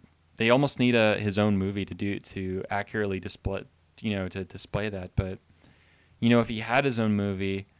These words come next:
i-, i-, i-, he, it's almost, at this point with especially, like, the Marvel Universe, it's almost like he wouldn't be able to have his own movie to thrive in. You'd have to bring in, like, other characters where it's,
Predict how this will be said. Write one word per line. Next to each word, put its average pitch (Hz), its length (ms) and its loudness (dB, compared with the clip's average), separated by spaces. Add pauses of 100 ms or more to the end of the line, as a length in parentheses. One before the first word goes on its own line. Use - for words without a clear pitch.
(340)
i-, - 40 -8
i-, 98 60 -4
i-, 87 500 -8
he, 110 380 -8
it's - 160 -4
almost, 117 580 2 (160)
at - 140 -8
this 127 180 0
point 113 360 -2
with 104 200 -4
especially, - 420 2
like, 107 160 0
the 98 80 -2
Marvel 98 280 2
Universe, 95 500 0
it's - 120 -6
almost 107 340 0
like 98 340 0 (540)
he - 160 -4
wouldn't 120 260 8
be 117 100 6
able 110 160 4
to 104 60 2
have 104 260 2
his 98 160 0
own 101 200 2
movie 95 240 0
to 90 100 -4
thrive 92 380 -2
in. 87 140 -6
You'd 90 120 -6
have 101 200 -2
to 101 80 -8
bring 95 240 -4
in, 92 180 -4
like, 87 180 -8 (220)
other 101 260 -2
characters 92 680 -6
where 95 180 -4
it's, - 300 -10